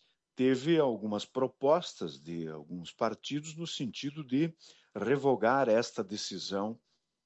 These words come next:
eh, do governador, onde ele publicou os decretos, eh, revi-, eh,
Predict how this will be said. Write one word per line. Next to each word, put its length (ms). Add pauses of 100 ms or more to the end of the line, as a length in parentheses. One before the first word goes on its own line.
(220)
eh, 500
do 220
governador, 840 (480)
onde 220
ele 140
publicou 520
os 120
decretos, 680 (540)
eh, 100
revi-, 540
eh, 360